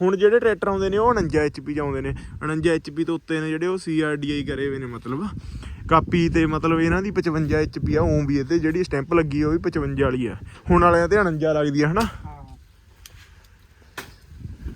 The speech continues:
Speaker 1: ਆਹ ਦੇਖੋ ਬਾਈ ਇਹਦੇ ਜਿਹੜੀ ਪੈਰ ਵਾਲੀ ਰੇਸ ਫਿੱਟ ਹੋਈ ਵੀ ਆ ਨਾ, ਇਹ ਵਧੀਆ ਹੋਈ ਵੀ ਆ ਹਲੇ। ਆਪਣੇ ਵਾਲੇ ਤੇ ਜਿਹੜੀ ਉਹਨੇ ਲਾਤੀ ਬਾਈ ਨੇ ਪੈਪ ਉੱਤੇ ਦੀ ਲਾਤੀ, ਪਰ ਉਹ ਮਜ਼ਬੂਤ ਤਾਂ ਬਹੁਤ ਆ, ਪਰ ਆਹ ਸਹੀ ਆ ਯਾਰ।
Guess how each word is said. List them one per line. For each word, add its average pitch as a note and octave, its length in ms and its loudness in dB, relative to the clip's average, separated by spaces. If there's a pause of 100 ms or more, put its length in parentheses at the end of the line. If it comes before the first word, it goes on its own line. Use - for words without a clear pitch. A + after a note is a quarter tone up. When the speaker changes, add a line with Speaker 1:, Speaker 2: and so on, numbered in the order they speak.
(520)
Speaker 1:
ਆਹ G3 140 6
ਦੇਖੋ G3 280 4
ਬਾਈ F3+ 140 4
ਇਹਦੇ G#3 320 6
ਜਿਹੜੀ A3 220 -2
ਪੈਰ G#3+ 240 4
ਵਾਲੀ G#3 200 4
ਰੇਸ G3 260 4
ਫਿੱਟ G3 220 -2
ਹੋਈ F#3+ 200 -4
ਵੀ F3+ 120 -4
ਆ G3+ 40 -2
ਨਾ, B3+ 140 -6 (300)
ਇਹ G3+ 140 4
ਵਧੀਆ E3+ 340 0
ਹੋਈ D3+ 200 -2
ਵੀ B2+ 120 -6
ਆ B2+ 100 -4
ਹਲੇ। B2 140 -6 (160)
ਆਪਣੇ F3+ 260 4
ਵਾਲੇ G#3 140 4
ਤੇ G#3 80 -2
ਜਿਹੜੀ A3 200 -4
ਉਹਨੇ B3+ 200 -2
ਲਾਤੀ G#3 340 4
ਬਾਈ G3+ 200 0
ਨੇ G3+ 80 -4
ਪੈਪ F#3+ 300 -2
ਉੱਤੇ F3 240 -2
ਦੀ F3+ 100 -4
ਲਾਤੀ, E3 240 0
ਪਰ F#3+ 140 -2
ਉਹ A#3 60 -2
ਮਜ਼ਬੂਤ G#3 440 -6
ਤਾਂ A#3 160 0
ਬਹੁਤ E3+ 280 0
ਆ, A3+ 140 2 (500)
ਪਰ A3 120 6
ਆਹ A#3 200 8
ਸਹੀ A#3 280 -2
ਆ G#3 80 2
ਯਾਰ। D3 260 -6